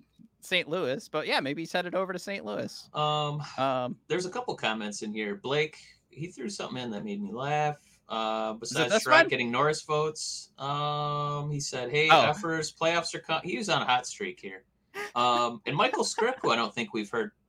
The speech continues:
Speaker 2: very frequently from. How you doing, Michael? Uh, he said, "Fire Yzerman, lol, joking." No, but at least,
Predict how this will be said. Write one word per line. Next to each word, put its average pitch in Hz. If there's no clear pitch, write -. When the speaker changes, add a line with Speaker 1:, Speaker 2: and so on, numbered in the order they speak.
Speaker 2:
very 110
frequently -
from. 196
How 151
you -
doing, 359
Michael? 98
Uh, 120
he 117
said, 117
"Fire 151
Yzerman, 139
lol, 151
joking." 135
No, 196
but 190
at 208
least, 247